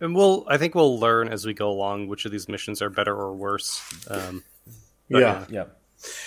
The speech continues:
Speaker 2: And, and the interesting thing about, like, missions that can be initially jarring, um, especially on paper,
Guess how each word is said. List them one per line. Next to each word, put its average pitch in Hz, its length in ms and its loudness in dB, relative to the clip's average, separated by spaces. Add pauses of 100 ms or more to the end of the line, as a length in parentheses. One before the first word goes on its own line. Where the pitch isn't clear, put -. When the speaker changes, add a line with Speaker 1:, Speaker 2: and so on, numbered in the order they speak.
(140)
Speaker 2:
And, 202 180 10
and 220 140 10
the 233 80 10
interesting 262 340 6
thing 147 160 8
about, 120 220 10
like, 117 160 4
missions 113 400 4
that 110 280 8
can 117 260 6
be 107 380 4 (540)
initially 147 460 6
jarring, 117 520 6 (440)
um, 110 240 6
especially 139 380 6
on 110 100 4
paper, 127 500 4